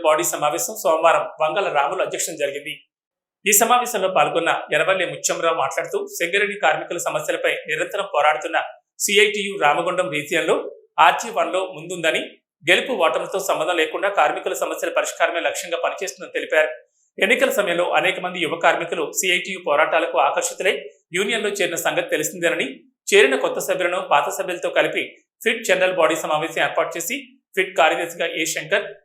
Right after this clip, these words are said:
అసిస్టెంట్ ఫిట్ కార్యదర్శిగా పి సమయలతో పాటు షిఫ్ట్ల వారీగా కార్యదర్శులను, నలుగురు సభ్యులను, ఆర్గనైజింగ్ సెక్రటరీగా పన్నెండు మంది సభ్యులను ఏకగ్రీవంగా కమిటీని ఎన్నుకున్నందుకు అభినందనలు తెలియజేశారు. ఈ పోరాట స్ఫూర్తితో నూతన పిట్ కమిటీ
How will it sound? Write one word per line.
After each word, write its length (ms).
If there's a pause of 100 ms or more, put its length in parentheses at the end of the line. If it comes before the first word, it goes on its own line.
(160)
అసిస్టెంట్ 480
ఫిట్ 220
కార్యదర్శిగా 480 (100)
పి 120
సమయలతో 580
పాటు 200 (800)
షిఫ్ట్ల 420 (140)
వారీగా 300 (100)
కార్యదర్శులను, 540 (120)
నలుగురు 340
సభ్యులను, 360 (500)
ఆర్గనైజింగ్ 440
సెక్రటరీగా 480 (360)
పన్నెండు 240
మంది 200
సభ్యులను 320 (140)
ఏకగ్రీవంగా 580
కమిటీని 400
ఎన్నుకున్నందుకు 580
అభినందనలు 360
తెలియజేశారు. 540 (540)
ఈ 80 (120)
పోరాట 340
స్ఫూర్తితో 460
నూతన 260 (100)
పిట్ 220
కమిటీ 260